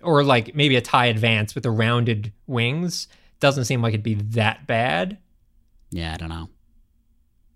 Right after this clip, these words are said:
Speaker 1: I think Y-wing would be okay, even though it seems kind of bulky. If you did the pilot part first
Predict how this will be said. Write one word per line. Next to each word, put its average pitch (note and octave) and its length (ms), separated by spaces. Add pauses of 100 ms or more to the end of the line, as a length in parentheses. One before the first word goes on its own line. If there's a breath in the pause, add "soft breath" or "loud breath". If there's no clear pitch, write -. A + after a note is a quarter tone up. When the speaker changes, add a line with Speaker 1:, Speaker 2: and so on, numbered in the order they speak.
(140)
Speaker 1:
I D3 80
think G#3 200
Y-wing D3+ 540
would E3 140
be E3 140
okay, D#3+ 600
even E3 300
though D3+ 100
it C3 120
seems C#3 240
kind C3+ 200
of A2 140
bulky. B2 440
If A#2 100
you B2+ 100
did C#3 420 (200 soft breath)
the - 80
pilot D#3 500
part B2 300
first - 640